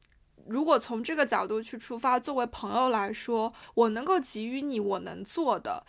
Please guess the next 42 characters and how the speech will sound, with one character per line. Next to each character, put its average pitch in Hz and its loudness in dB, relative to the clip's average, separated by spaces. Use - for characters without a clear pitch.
但 269 2
是 226 0
我 214 6
并 285 0
不 262 -4
能 202 0
够 254 2
指 - -8
望 202 -2
帮 277 4
你 202 -4
去 - -8
根 269 -2
除 214 -4
所 208 -8
有 208 -2
的 185 -4
问 190 -2
题。 - -16
然 226 0
后 247 2
其 240 -4
实 294 -6
你 269 -6
也 233 -2
是 208 -4
一 190 -8
样 220 4
的， - -10
你 208 -2
可 226 -2
以 294 -2
在 247 2
不 269 -6
同 226 -8
的 214 -2
朋 208 -6
友 208 0
那 214 -2
里 196 -2
得 190 -8
到 220 4